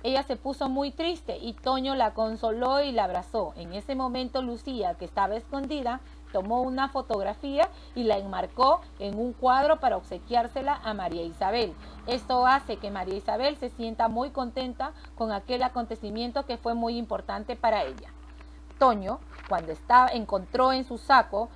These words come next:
la nota de María Isabel. Cuando él estaba rumbo de viaje,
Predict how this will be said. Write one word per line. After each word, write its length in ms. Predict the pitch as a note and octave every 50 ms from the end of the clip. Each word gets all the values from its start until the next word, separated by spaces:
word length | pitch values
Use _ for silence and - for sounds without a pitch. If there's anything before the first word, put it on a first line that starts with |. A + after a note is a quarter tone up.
| - - -
la 160 | G#3 G#3+ G#3
nota 340 | G3+ A3+ C4 C4+ C4+ D4 C#4+
de 140 | C#4 B3+ A3+
María 400 | G3 F#3+ F3 E3+ F3 F3 E3+ E3+
Isabel. 580 | G3 G#3 - - G#3+ G3 A#3+ D4 E4+ D4 G3+ - - - - - - -
Cuando 260 | F#3 F3 E3+ E3 F3+
él 160 | A3+ C4 C4 - - -
estaba 500 | - F#3+ - - - A#3 B3 B3 B3 A#3+
rumbo 600 | A#3 A#3 D#4+ F#4 F4+ D#4 B3+ A3 G3 F#3+ G3 G#3+ A3 - - - - - -
de 140 | G3+ G#3 G#3+
viaje, 580 | B3 C#4 C4+ A#3 G3+ - - B3 C4 D#4 F4+